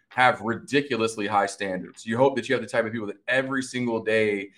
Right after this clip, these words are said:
they want every customer interaction to be better than they've ever had it, right? They want the response time to be faster. They want the first time fixed, the success rates.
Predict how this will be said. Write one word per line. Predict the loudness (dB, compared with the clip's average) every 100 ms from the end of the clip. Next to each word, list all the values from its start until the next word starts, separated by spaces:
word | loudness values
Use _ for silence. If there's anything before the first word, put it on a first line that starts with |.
| _ -4
they | 0
want | 4 2 2
every | 0 0 0
customer | 2 2 0 -2 0
interaction | 2 2 0 0 -4 -12
to | -10
be | -8
better | -4 0 2 0
than | -4
they've | -6 -4
ever | -4 -4
had | -4 -4
it, | -4 -6
right? | -8 -6
They | -4
want | -4
the | -4
response | -10 -6 -2 -2 -2
time | -6 -6
to |
be | -8
faster. | -2 -2 -2 -8 -16 -16 _ -8
They | -2
want | 0 0
the | -2 -2
first | 2 2 4
time | 2 2
fixed, | -2 -2 -2 -2 -10 -14
the |
success | -14 -12 -4 2 2 2
rates. | -4 -4 -6